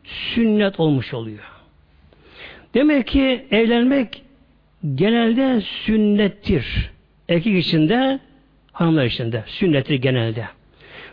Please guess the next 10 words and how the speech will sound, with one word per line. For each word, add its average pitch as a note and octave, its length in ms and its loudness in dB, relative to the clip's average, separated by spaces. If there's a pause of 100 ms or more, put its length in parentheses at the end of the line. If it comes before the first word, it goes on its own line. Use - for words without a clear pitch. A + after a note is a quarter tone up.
Bazen C4 540 2
bu C4 440 0
vacip G3+ 500 2
de A3+ 60 0
olabiliyor E3+ 460 2
ama. G#2+ 200 -8 (1300)
Bazen B3+ 440 2
de A#3 140 2
farz B3+ 420 0
olabiliyor. B2+ 540 0